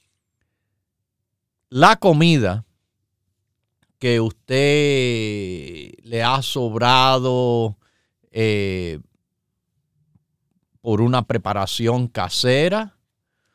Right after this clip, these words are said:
o por, eh, bueno, eh, comidas que usted ha comprado en la calle y ha traído a su casa.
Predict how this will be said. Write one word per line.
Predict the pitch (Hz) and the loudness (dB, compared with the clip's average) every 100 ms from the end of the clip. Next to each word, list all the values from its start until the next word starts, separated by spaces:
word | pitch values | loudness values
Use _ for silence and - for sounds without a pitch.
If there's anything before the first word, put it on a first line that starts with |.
| _ _ _ _ _ | _ _ _ _ _
o | 139 147 185 214 226 226 - - | 2 6 6 6 4 0 -4 -6
por, | 147 139 135 127 | 0 4 4 2
eh, | 123 120 117 110 107 101 95 90 85 85 - _ | 0 0 0 -2 -2 -4 -6 -8 -10 -12 -16 _
bueno, | 110 202 220 92 98 - | -8 -6 -4 -6 -8 -8
eh, | 107 104 92 87 87 - _ _ _ _ _ _ _ _ _ _ _ _ | -4 -4 -4 -6 -8 -14 _ _ _ _ _ _ _ _ _ _ _ _
comidas | - 101 107 139 139 131 - - - - - _ | -8 -4 -2 -2 -2 -4 -6 -10 -12 -16 -20 _
que | 110 101 | -6 -4
usted | 95 120 123 | -4 -2 0
ha | 117 | 0
comprado | - 113 95 - 113 127 127 | -2 -4 -6 -2 -2 0 -2
en | |
la | 110 104 | -4 -4
calle | 110 120 127 120 110 | -4 -2 -2 -4 -4
y | 101 | -4
ha | 104 117 117 113 | -2 0 -2 -4
traído | - 101 95 113 127 123 107 | -6 -4 -4 -4 -4 -2 -2
a | 98 | -4
su | - 90 | -10 -10
casa. | - 113 131 - 170 | -4 -2 -2 -4 -6